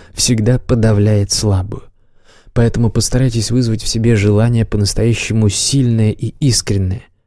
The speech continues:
Задавая себе цель, для начала следуйте чётко её направлению.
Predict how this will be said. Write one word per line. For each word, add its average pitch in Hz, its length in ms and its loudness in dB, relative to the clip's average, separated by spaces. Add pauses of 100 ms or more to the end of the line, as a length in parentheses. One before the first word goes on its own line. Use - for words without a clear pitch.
(480)
Задавая 131 480 2
себе 139 260 -2
цель, 151 220 0
для 120 200 2
начала 123 380 0
следуйте 139 600 0
чётко - 640 0
её 120 640 -2 (800)
направлению. 110 760 0